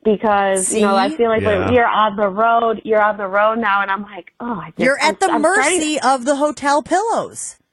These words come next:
Speaker 1: Right. It's like, oh, like, I guess I'm starting to notice a difference where before, you know, I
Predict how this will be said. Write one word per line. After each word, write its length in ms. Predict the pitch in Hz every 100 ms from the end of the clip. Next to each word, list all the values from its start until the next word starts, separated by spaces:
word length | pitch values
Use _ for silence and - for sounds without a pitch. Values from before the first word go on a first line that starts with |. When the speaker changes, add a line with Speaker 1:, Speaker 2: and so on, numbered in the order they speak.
| _ _ -
Speaker 1:
Right. 360 | 233 359 311
It's 160 | 240 -
like, 200 | 247 233
oh, 300 | 220 214 196 -
like, 220 | 202 220
I 100 | 220
guess 200 | 233 254
I'm 160 | 269 247
starting 300 | - 214 220
to 120 | 220 208
notice 280 | 175 180 180
a 60 |
difference 480 | 160 151 160 208 233 -
where 340 | 190 175 151 -
before, 680 | 170 - 170 170 165 170
you 160 | 160 170
know, 140 | 147
I 100 | 135